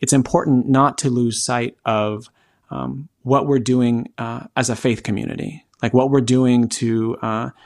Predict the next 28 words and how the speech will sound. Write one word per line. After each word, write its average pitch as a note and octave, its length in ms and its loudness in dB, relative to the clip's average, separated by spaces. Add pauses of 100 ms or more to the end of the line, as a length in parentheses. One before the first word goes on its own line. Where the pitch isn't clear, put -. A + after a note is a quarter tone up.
(180)
to C3+ 140 0
live B2+ 320 4
into, A#2 680 0 (460)
um, B1+ 560 -6 (240)
our A#2+ 100 4
call. - 640 -2 (600)
I D#3+ 100 4
don't G3 160 0
think E3 280 -2
that, B2+ 240 0
l-, B2+ 180 -2 (120)
like, B2 280 -4
proclaiming C#3 480 2
the A2+ 80 2
gospel A2 720 -2 (500)
and, A2+ 720 2
um, B2 640 -6 (720)
and, B2 240 2
and B2 160 4
proclaiming C3 480 4
the A2+ 100 2
need A#2+ 720 4
to, - 140 -4
uh, A#2 80 -2
for B2 120 0
people A2+ 340 0
to, A2 240 -4
to - 360 -6